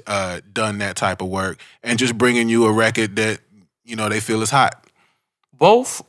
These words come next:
Speaker 2: both. Um, you know, there's no set formula on, on exactly what I'm looking for. Um, it could be somebody that just has a hot record out, and, um, you know, eh, they might have got that instant gratification, and they, you know, they basically need us to kinda be just that infrastructure and,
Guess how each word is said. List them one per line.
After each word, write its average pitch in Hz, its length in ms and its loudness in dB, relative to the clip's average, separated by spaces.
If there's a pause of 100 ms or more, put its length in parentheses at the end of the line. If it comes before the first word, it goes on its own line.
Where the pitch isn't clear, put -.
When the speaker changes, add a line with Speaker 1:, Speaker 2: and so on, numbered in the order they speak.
Speaker 2:
both. 180 500 2 (140)
Um, 135 400 4
you 156 120 -2
know, 131 140 2
there's 156 160 0
no 151 140 2
set 139 300 0
formula 123 520 0
on, 110 120 0
on 107 120 -4
exactly 110 480 -2
what 104 140 -2
I'm 104 120 -2
looking 113 260 -8
for. 110 480 -4
Um, 107 200 -4
it 120 100 -4
could 151 200 -4
be 147 100 -4
somebody 113 460 -2
that 107 120 -2
just 101 140 -12
has 104 180 -4
a 101 60 -2
hot 104 240 -6
record 104 320 -6
out, 101 420 -2
and, 95 400 -10
um, 95 340 -10 (240)
you 127 100 -8
know, 110 180 4
eh, 107 200 0
they 107 140 0
might 110 200 4
have 101 80 -2
got 113 180 4
that 104 220 0
instant 107 260 -10
gratification, 98 840 -4 (400)
and 101 300 -8
they, 113 160 4
you 113 160 -4
know, 104 180 0
they 110 160 0
basically 107 440 -2
need 107 220 -8
us 110 240 0
to - 100 -8
kinda 110 280 -2
be 104 200 -6
just 101 240 -10
that 101 180 -4
infrastructure 104 760 -4
and, 98 340 -8